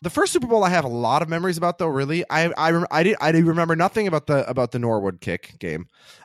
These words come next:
Uh, the next year, though, the Super Bowl was in Minneapolis, and so I went to a whole bunch of the, you know, the Super Bowl festivities that week, and that game I vividly remember the whole game, including Thurman Thomas losing his helmet.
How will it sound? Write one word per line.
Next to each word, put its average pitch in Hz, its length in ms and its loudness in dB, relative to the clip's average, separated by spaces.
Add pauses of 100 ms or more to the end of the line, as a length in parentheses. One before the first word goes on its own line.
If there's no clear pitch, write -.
(160)
Uh, 120 120 2
the 135 100 -2
next 175 320 0
year, 160 100 2
though, 127 140 2
the 123 80 -4
Super - 220 -4
Bowl 131 100 0
was 123 140 2
in 135 100 2
Minneapolis, 131 680 0
and 131 120 -6
so 143 100 -2
I 127 80 2
went 135 280 -2
to 131 140 -2
a 113 40 0
whole 123 120 0
bunch 120 240 -4
of 110 120 -8
the, 104 260 -4 (300)
you 123 100 -10
know, 113 100 -2
the 95 80 -6
Super 135 200 -6
Bowl 123 100 0
festivities 135 480 -4
that 120 240 0
week, 123 300 -4 (340)
and 113 240 -2
that 156 220 2
game 143 160 -2
I 113 100 0
vividly 104 320 -4
remember 87 240 -6
the 80 60 -6
whole 82 160 -6
game, 82 320 -12
including 110 320 -6
Thurman 104 200 -6
Thomas 95 280 -8
losing 90 180 -10
his 73 100 -16
helmet. 73 220 -16